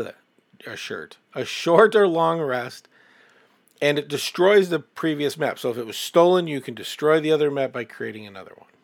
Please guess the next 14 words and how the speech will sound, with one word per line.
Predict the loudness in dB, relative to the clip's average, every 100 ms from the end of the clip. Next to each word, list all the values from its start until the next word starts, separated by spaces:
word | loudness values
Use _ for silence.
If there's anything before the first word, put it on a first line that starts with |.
| _ _ _ _
The | -4 0
map | 4 4 4 0
is | -2
essential | -4 0 0 0 0 2 0 -2 -2
as | 4 6 4 0
not | 0 0 0
the | -4
spell | -2 2 2 0
focus | -2 -2 -2 -4 -4 -6
for | -6 0 0 0
this, | -2 -2 -2
but | -8 -6 -4 -4 -8 _
more | -14 -8 -4 -2 -2
as | -2 -2 -2 -4 -8 -10 -18